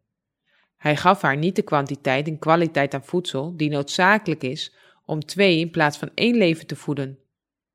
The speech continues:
Er was nog een leven van haar afhankelijk, en haar lichaam ontving niet het voedzame en heilzame eten dat nodig was om haar krachten op peil te kunnen houden.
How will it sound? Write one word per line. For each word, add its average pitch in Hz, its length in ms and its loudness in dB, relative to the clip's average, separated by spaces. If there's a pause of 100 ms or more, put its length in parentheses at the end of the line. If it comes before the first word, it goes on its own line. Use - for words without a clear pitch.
(440)
Er 175 160 4
was 202 200 4
nog 214 140 0
een 185 80 2
leven 175 300 2
van 165 160 -4
haar 156 200 2
afhankelijk, 160 680 -4 (540)
en 180 160 0
haar 160 120 6
lichaam 208 420 2
ontving 151 400 -4
niet 208 400 -4
het 151 220 -6
voedzame 220 640 -2
en 143 180 -4
heilzame 202 500 -2
eten 160 520 -2
dat 139 220 -4
nodig 196 340 2
was 202 300 0
om 151 120 -6
haar 135 160 -2
krachten 190 400 -4
op 170 120 -6
peil 190 180 4
te 190 100 -10
kunnen 160 220 -4
houden. 143 420 -2